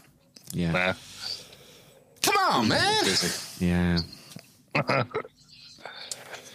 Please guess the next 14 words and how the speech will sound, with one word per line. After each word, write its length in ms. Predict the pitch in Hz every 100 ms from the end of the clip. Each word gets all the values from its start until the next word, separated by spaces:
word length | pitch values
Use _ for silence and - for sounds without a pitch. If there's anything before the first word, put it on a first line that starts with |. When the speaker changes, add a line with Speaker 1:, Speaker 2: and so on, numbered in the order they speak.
| - - -
Speaker 2:
Irish 280 | 143 165
Loot 160 | 156 143
Chest 720 | 147 170 175 - - - -
for 60 | -
your 100 | 156
merch, 520 | 147 175 156 - - - -
merchies. 600 | 160 165 - 180 - - - - _ _ _
Speaker 3:
Say 220 | - 160
again, 220 | 175 98 208
Speaker 2:
Yeah, 60 |
that 100 | 143
one. 120 | 135
Speaker 3:
in 80 | 151
English. 500 | 156 92 110 - -